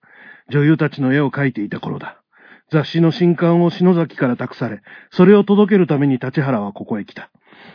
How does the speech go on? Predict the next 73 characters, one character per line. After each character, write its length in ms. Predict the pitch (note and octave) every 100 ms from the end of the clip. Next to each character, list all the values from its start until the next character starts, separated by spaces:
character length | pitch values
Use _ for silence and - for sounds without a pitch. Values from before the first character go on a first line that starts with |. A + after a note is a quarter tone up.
| -
今 260 | C#3+ D#3 C#3
座 200 | D#3 D3+
っ 80 |
て 160 | - E3
い 40 | D#3+
る 80 |
の 100 | D3+
と 180 | C3 B2+
同 120 | C#3
じ 80 | C3
席 240 | C3 C3+ B2
に 80 |
彼 180 | A#2 B2+
は 100 | A#2
座 240 | - A#2 A2
り、 140 | G2 - - -
直 260 | F#3+ G#3 D#3
子 120 | D#3+
に 120 | C3+
問 180 | B2+ D3+
わ 60 | F3
れ 120 | E3+
る 80 | C3
ま 160 | C3
ま 100 | C3
に 180 | B2+ F#2 - - -
彼 200 | E3 D3+
は 120 | C3+
自 160 | A#2 C3
分 160 | D3
の 80 | D3
こ 100 | D#3
と 100 | C#3+
に 120 | B2+
つ 120 | -
い 60 | A2+
て 80 | -
語 120 | -
っ 20 |
た。 420 | E2 - - - _ _ - - _ D#3
あ 80 |
な 120 | D#3+ E3+
た 100 | D#3+
が 140 | C#3
ど 120 | F3
ん 60 | F3
な 120 | D3
絵 60 | C#3
を 100 | B2+
描 160 | C#3
く 60 | C3+
の 120 | A#2+
か 200 | A#2 A#2 - _
大 200 | D3+ F#3
変 220 | F3 G3
興 240 | - F3+ E3
味 100 | A2+
が 140 | -
あ 40 | -
る。 80 | _ - - -
ぜ 100 | E3
ひ 160 | D#3
見 140 | C3 E3
て 120 | D3
み 120 | C3+
た 120 | D#3+
い 60 | D#3
と 120 | C3
直 220 | A#2 C3+
子 120 | - G#2+
は 100 |
言 80 |
っ 60 | F2